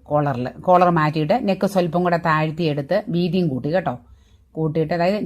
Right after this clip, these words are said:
വിട്ടും കൂട്ടി ഇറക്കം കൂടെ കൂട്ടിയിട്ട് ഇതുപോലെ ലേസ് വെച്ച് തയ്ക്കുക.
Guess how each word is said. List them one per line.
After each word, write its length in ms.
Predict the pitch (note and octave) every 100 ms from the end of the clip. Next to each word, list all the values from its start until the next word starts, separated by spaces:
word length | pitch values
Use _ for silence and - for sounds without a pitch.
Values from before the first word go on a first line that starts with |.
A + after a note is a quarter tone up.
| F#3
വിട്ടും 480 | G3+ - - B3
കൂട്ടി 280 | F3 E3+ D#3
ഇറക്കം 420 | A#3+ - D#3 E3+
കൂടെ 120 | F3 E3
കൂട്ടിയിട്ട് 400 | D3 C#3+ D3+ D#3
ഇതുപോലെ 320 | C#3+ D#3 D#3+
ലേസ് 380 | D3+ D3+ E3+ F3+
വെച്ച് 240 | C3+ E3
തയ്ക്കുക. 380 | D#3+ B2+ B2+